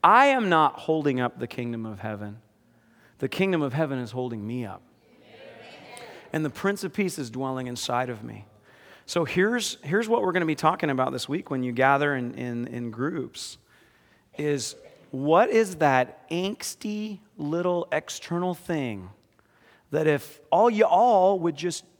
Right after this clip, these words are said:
stop doing that one thing that drives me crazy <sighs> and start doing that thing that I'm pretty sure would make me happy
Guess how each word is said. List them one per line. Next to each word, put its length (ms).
stop 720
doing 280
that 200
one 240
thing 400
that 120
drives 280
me 100
crazy 840
<sighs> 60
and 140
start 480
doing 280
that 220
thing 260
that 100
I'm 160
pretty 240
sure 340
would 160
make 320
me 220
happy 600